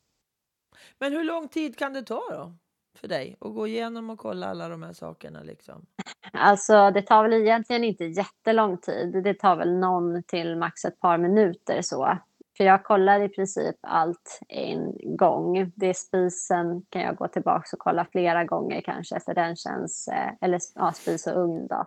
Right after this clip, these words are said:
Speaker 2: för den känns så viktig på något sätt.
Speaker 1: Ja.
Speaker 2: Men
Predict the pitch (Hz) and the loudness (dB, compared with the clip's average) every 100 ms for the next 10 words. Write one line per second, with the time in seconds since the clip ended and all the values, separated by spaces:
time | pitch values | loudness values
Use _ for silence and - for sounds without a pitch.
0 | - 170 175 170 - - 175 - 170 - | -6 -2 -2 -2 -6 -8 -6 -6 -8 -8
1 | _ 180 - 165 170 - 190 - - - | _ -6 -6 -10 -10 -10 -12 -14 -20 -14
2 | 190 180 147 180 _ _ _ _ - 214 | -8 -6 -8 -12 _ _ _ _ 4 6
3 | 214 233 | 6 4